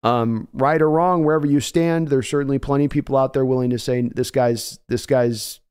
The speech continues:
that's enough for me. I know he must be guilty. I heard these rumors about character concerns, and now I hear this, so he absolutely did it. It was him." And, uh, that being the case, it's gonna,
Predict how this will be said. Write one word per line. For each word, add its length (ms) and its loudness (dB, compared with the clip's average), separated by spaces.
that's 400 -4
enough 200 0
for 120 -6
me. 200 -4
I 120 -4
know 200 -2
he 140 -2
must 260 0
be 80 -4
guilty. 420 -4
I 80 0
heard 180 0
these 200 0
rumors 260 2
about 240 0
character 360 -2
concerns, 440 -2
and 80 0
now 140 0
I 80 0
hear 160 -2
this, 200 -2
so 320 -4
he 160 2
absolutely 580 0
did 300 -4
it. 220 -14
It 120 -6
was 200 -8
him." 380 -8
And, 380 -2
uh, 360 2
that 220 0
being 200 2
the 100 0
case, 520 0
it's 420 -4
gonna, 340 2